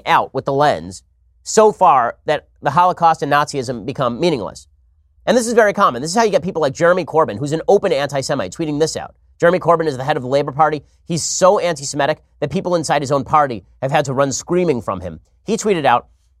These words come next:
"In memory of the millions of Jewish people and others who perished in the Holocaust,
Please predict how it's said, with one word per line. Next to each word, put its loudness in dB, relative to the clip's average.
"In -4
memory 4
of -2
the -2
millions 0
of -10
Jewish -2
people -6
and 2
others -2
who -10
perished 2
in -8
the -4
Holocaust, -2